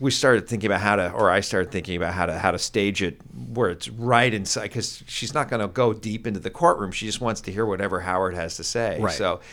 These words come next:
Speaker 1: you know, it's, it's funny because it's a lot of these decisions are, it's, it's all about the internal logic of the characters in the scene and also of the show.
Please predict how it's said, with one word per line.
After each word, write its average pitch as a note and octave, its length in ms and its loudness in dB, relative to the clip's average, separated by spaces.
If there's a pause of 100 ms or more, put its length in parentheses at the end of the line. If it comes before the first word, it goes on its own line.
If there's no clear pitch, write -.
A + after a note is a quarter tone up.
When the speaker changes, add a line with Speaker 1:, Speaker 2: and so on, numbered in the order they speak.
Speaker 1:
you E3 140 2
know, F3 80 6
it's, E3 200 -2
it's D#3+ 200 -2
funny E3+ 320 2
because B2 300 0
it's G#2+ 100 -6
a B2 60 0
lot C3 320 6
of D3+ 80 4
these B2 340 0
decisions A#2+ 1000 -4 (280)
are, F#2 280 -2
it's, G#2+ 260 -14
it's - 160 -8
all C3+ 420 4
about G2+ 440 0
the F#2+ 120 -4
internal F#2+ 400 -4
logic F#2+ 600 -4 (320)
of - 140 -8
the G2+ 100 -6
characters G2+ 640 0
in F#2 120 -8
the E2 80 -6
scene A2 600 -4
and A2+ 120 -2
also A#2+ 260 0
of D#2+ 80 -8
the E2+ 80 -8
show. E2 560 -2